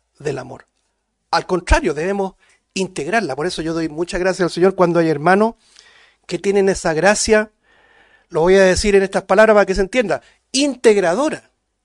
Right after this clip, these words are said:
Son hermanos amables. Y para ser amable tienen que ser alegres,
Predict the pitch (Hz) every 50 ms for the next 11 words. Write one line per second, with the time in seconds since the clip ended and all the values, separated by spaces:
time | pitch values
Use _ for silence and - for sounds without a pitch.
0 | _ _ _ _ _ _ _ _ - - - 226 247 240 247 - - 202 185 180
1 | 180 208 226 240 233 226 - - 180 160 165 202 233 262 247 202 160 135 127 117
2 | - - - - _ _ _ _ _ _ _ _ _ _ _ _ _ _ _ _
3 | _ _ _ _ - 160 - - 180 185 180 - 247 254 254 226 233 262 294 294
4 | 269 247 220 214 196 - 185 - - 185 165 170 247 311 294 233 180 131 113